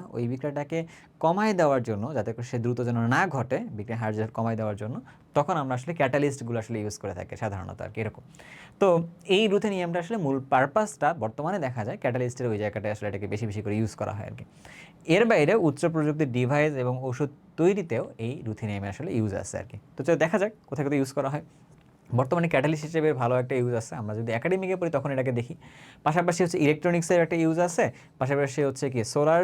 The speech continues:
সেল, এইটা আমরা আগেও ডেসক্রাইব করেছিলাম যে সোলার সেল আসলে কী জিনিস, তাই না? তো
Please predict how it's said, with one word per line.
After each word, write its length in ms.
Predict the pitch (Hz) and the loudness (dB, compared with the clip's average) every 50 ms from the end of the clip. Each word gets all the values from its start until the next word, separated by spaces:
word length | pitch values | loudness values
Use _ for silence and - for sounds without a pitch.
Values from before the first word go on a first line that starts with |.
| 170 - | 2 2
সেল, 160 | - 143 120 120 120 - _ _ _ _ - 127 | 2 2 2 2 -2 -8 _ _ _ _ -6 -2
এইটা 140 | 135 120 143 135 | 0 2 2 2
আমরা 120 | 135 135 117 117 | 2 0 0 0
আগেও 200 | 120 123 147 156 151 135 - _ _ _ _ _ _ _ _ _ - - 117 | 2 4 4 4 4 2 -2 _ _ _ _ _ _ _ _ _ -8 -4 -2
ডেসক্রাইব 400 | 117 120 120 - - 185 185 180 175 - | -2 -2 -2 -2 0 0 0 0 0 -2
করেছিলাম 380 | 151 135 131 127 - 117 117 151 175 | -2 -2 -2 -4 -6 -8 -8 -8 -8
যে 60 | 147 123 123 | -10 -10 -8
সোলার 220 | - 117 113 113 110 - | -6 -6 -4 -6 -6 -6
সেল 100 | - 113 107 | -8 -8 -8
আসলে 180 | 104 - 120 113 113 - | -6 -6 -8 -8 -6 -4
কী 60 | 131 120 | -4 -4
জিনিস, 200 | 113 107 139 170 - - _ - - - _ _ | -4 -4 -6 -8 -12 -14 _ -20 -20 -20 _ _
তাই 100 | - 214 294 | -6 -6 -6
না? 40 | 359 - _ _ _ - | -6 -10 _ _ _ 0
তো 60 | 147 | 0